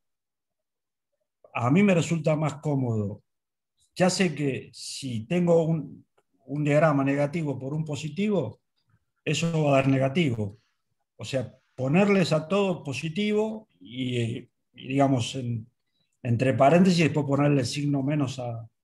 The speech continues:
afuera, porque si no, eh, ponen menos, más, este, le-, les, les va a confundir más que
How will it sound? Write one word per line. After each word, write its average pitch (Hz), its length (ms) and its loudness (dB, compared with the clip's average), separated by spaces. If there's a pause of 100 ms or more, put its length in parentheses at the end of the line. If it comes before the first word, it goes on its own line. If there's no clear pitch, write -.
(640)
afuera, 147 380 2
porque 139 220 0
si - 340 -6
no, 196 380 0 (240)
eh, 123 600 -8 (520)
ponen 156 580 4
menos, 160 640 2
más, 175 600 -2 (760)
este, 117 1080 -8 (760)
le-, 131 260 -2
les, 131 300 -2
les 135 220 2
va 180 80 6
a 185 80 0
confundir 170 520 0
más 190 320 -2
que 120 520 -6